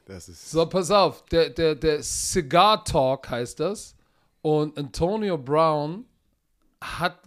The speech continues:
Speaker 2: über Colin Kaepernick gesagt, dass er tr-, eh Trash war. <laughs> Tu dir das mal rein. Und, ähm,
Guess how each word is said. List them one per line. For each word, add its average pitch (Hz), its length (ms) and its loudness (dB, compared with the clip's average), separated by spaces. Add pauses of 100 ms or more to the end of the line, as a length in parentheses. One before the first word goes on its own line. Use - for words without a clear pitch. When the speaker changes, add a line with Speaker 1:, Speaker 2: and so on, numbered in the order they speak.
Speaker 2:
über 147 280 0
Colin 160 420 -4
Kaepernick 156 540 -2
gesagt, 139 340 -6
dass 143 160 -8
er 123 160 -6
tr-, - 360 -10
eh 175 200 0
Trash 113 600 -4
war. 107 340 -6 (920)
<laughs> - 200 -14
Tu - 220 -2
dir 180 180 0
das 151 240 0
mal 139 160 0
rein. 139 400 -4 (420)
Und, 160 480 4 (440)
ähm, 143 540 2